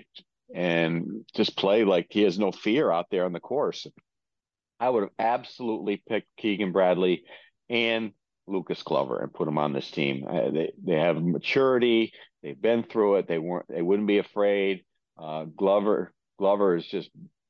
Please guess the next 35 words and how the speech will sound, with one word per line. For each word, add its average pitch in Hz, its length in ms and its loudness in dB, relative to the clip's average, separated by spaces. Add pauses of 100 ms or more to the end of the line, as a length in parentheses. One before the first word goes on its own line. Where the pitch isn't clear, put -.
(300)
complete 175 640 0
turnaround 82 580 2
in 78 120 -2
his 80 100 -8
game 80 360 -2 (480)
in 87 100 -6
the 80 80 0
last 82 420 0
year. 98 480 2 (260)
And, 85 720 0
and 107 380 -4
Bradley's 117 420 2
just 131 160 -4
had 135 120 0
a 131 60 -2
great 135 240 -4
year. 165 200 -8 (200)
He's 87 120 -12
had 95 160 2
a 90 60 2
great 95 240 4
year, 104 320 4
and 98 160 -2
he's 127 220 -4
tough 135 280 -2
and 123 140 -2
emotional 131 500 -2
as 110 80 -6
well. 117 260 0
So 101 120 -6
I 98 80 0
don't 113 220 -6
get 104 300 -2
how 95 180 -6
he 92 240 -8